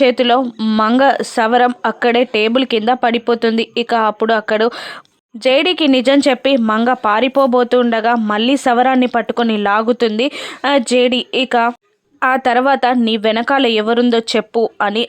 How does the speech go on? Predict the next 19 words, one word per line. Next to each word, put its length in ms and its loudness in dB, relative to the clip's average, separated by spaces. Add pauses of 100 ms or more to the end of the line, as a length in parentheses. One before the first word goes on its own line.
అనగానే 440 0
చెప్పకపోవడంతో 1160 -2 (120)
అక్కడే 400 -2
ఉన్న 220 -2
వాళ్ళ 280 -2
టీమ్ 500 -2
మెంబర్స్ని 520 -2
పిలిచి, 480 -2 (380)
"మీ 540 2 (280)
స్టైల్‌లో 580 0 (100)
ఇంట్రాగేషన్ 640 2 (100)
చేయండి" 640 -2 (120)
అని 260 -4 (100)
అనగానే 520 0
మంగ 380 -2
భయపడుతూనే 840 0
చెప్పబోతూ 720 -2
ఉంటుంది. 400 -4 (140)
అప్పుడే 500 -2